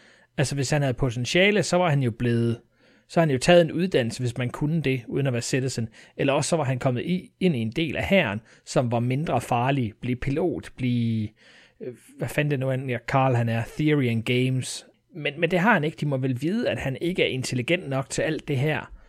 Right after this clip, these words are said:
og at hans eneste måde for at komme videre i livet, det er ved at blive citizen, og ved at komme ind i The Mobile Infantry. Jeg kan simpelthen ikke se, at de, at, at, at de karakterer kan, kan være ned ad begge veje. Øh, at de har klaret sig godt, men ikke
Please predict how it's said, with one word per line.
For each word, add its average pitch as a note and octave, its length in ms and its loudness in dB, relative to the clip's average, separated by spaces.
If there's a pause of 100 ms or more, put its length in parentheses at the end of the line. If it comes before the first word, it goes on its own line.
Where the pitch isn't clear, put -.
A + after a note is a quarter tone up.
(260)
og D3 180 2
at C#3 100 0
hans C#3 300 -4
eneste E3 340 -2
måde C3+ 680 2
for D3 100 0
at B2 60 -2
komme B2 180 0
videre D3 200 2
i C3 40 2
livet, C3 320 0
det C3+ 100 2
er C3 60 2
ved C3+ 80 -2
at A2+ 80 -2
blive A2 140 -6
citizen, D3+ 520 -2 (320)
og B2+ 120 0
ved C#3+ 60 4
at C3 80 0
komme C3+ 180 0
ind C3 100 0
i A#2 40 0
The A2+ 120 -2
Mobile B2 380 -2
Infantry. A2+ 460 -4 (320)
Jeg C#3+ 80 -6
kan A#2+ 100 -8
simpelthen G#3 200 -2
ikke A3 140 -4
se, B3+ 80 -2
at D3 160 0
de, E3 80 -8 (280)
at, D3+ 120 -4 (520)
at, - 80 -12 (160)
at - 160 -8
de F3+ 80 -2
karakterer D3 460 0
kan, A2 380 -4 (100)
kan C3+ 120 0
være B2+ 140 0
ned D3+ 200 -2
ad C3 80 0
begge C#3+ 320 -2
veje. B2 440 0 (880)
Øh, A#2+ 100 0
at - 220 -4
de D#3+ 120 4
har C#3+ 60 4
klaret D3 320 0
sig A#2+ 140 -4
godt, C#3 260 0
men B2+ 160 0
ikke C#3+ 200 0